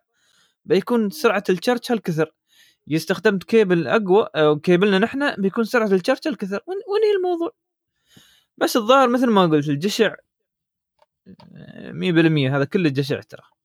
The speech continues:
يعني حين ال-، ال-، الاتحاد الأوروبي ي-،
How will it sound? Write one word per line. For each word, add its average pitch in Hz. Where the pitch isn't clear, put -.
يعني 151
حين 226
ال-، 202
ال-، 127
الاتحاد -
الأوروبي 165
ي-، 120